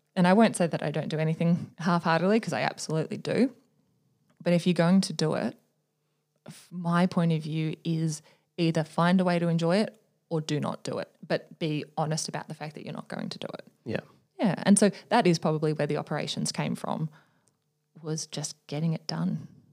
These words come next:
Speaker 2: Do or do not, there is no try.
Speaker 1: <laughs> Yoda?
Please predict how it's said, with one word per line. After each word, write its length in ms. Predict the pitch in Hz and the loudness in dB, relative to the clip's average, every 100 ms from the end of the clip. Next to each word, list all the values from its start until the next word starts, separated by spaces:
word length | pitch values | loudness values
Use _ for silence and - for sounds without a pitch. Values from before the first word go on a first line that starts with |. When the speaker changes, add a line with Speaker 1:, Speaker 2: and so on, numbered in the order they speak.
| _ _ _ _ - - | _ _ _ _ -20 4
Speaker 2:
Do 180 | 131 117 | 8 8
or 60 | 110 | 6
do 160 | 104 | 4
not, 260 | 101 101 - | 4 0 0
there 160 | 104 | 0
is 120 | 98 104 | 0 0
no 120 | 92 | -2
try. 340 | - 117 110 - - _ | 0 0 -2 -10 -20 _
Speaker 1:
<laughs> 240 | _ - 262 - 302 - 320 339 - - - _ _ - - 571 554 - - - | _ 2 2 4 4 4 2 4 0 0 -20 _ _ -20 -6 -4 -2 -6 -10 -2
Yoda? 260 | 196 180 | 0 2